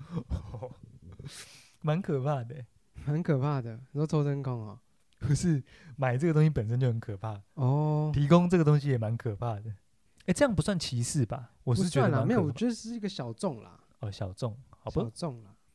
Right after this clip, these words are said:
Speaker 2: 就跟你喜欢收集金色的东西一样啊。
Speaker 1: 哦，好吧，就是
Speaker 2: 对啊。
Speaker 1: 一样的心理啊。
Speaker 2: 一样的心态。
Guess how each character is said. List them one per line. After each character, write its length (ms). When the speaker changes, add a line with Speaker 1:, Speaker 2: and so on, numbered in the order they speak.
Speaker 2:
就 100
跟 160
你 100
喜 200
欢 160
收 180
集 160
金 260
色 180
的 100
东 180
西 200
一 160
样 180
啊。 300
Speaker 1:
哦， 540
好 100
吧， 200
就 160
是 80
Speaker 2:
对 80
啊。 60
Speaker 1:
一 120
样 220
的 80
心 340
理 100
啊。 60
Speaker 2:
一 80
样 160
的 120
心 240
态。 260